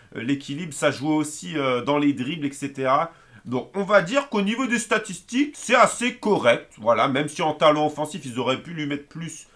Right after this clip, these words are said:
euh, sur P S quatre. Euh, là, moi, mon joueur, il est pas monté au max, hein, mais il est quand même niveau quarante-six. En coup franc,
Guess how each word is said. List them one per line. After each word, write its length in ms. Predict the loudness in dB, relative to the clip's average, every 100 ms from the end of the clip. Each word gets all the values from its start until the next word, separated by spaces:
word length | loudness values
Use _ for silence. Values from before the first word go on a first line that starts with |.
| -20 -12
euh, 120 | -10 -8
sur 260 | -8 -8
P 80 | -4
S 240 | -2 -4
quatre. 320 | 2 2 2 -4 _ _ -6
Euh, 80 | 2
là, 160 | 2
moi, 160 | 4 2
mon 160 | 0
joueur, 220 | -2 0 -2
il 40 |
est 80 | 0
pas 180 | 2 2
monté 280 | 0 -4
au 140 | -2 2
max, 360 | 2 2 -2
hein, 160 | -6 -6
mais 120 | -4
il 80 | -4
est 60 | -2
quand 140 | -2
même 140 | -2 -4
niveau 220 | -6 -6
quarante-six. 680 | -6 -6 -6 -8 -8 -8 0
En 180 | 0 0
coup 180 | -4
franc, 460 | -10 -4 -2 -2